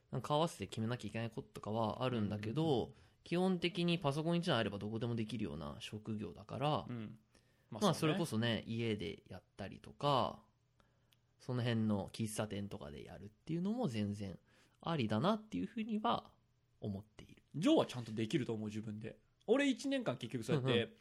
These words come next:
Speaker 2: フリーでやってきて、ほとんど俺も自宅なの、やっぱり。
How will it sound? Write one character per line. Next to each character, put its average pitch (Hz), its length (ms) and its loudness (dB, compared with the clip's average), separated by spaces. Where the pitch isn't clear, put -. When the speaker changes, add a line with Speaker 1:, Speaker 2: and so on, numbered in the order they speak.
Speaker 2:
フ 147 160 2
リ 156 160 6
ー - 20 6
で 117 80 2
や 104 100 -2
っ - 20 -12
て - 240 -6
き - 100 -18
て、 175 420 2
ほ - 140 0
と 277 80 8
ん - 20 6
ど 147 80 6
俺 117 100 0
も 117 60 -4
自 107 140 -6
宅 175 220 0
な 190 100 2
の、 113 80 -2
や 104 80 -4
っ 107 40 -10
ぱ 110 100 -6
り。 - 120 -6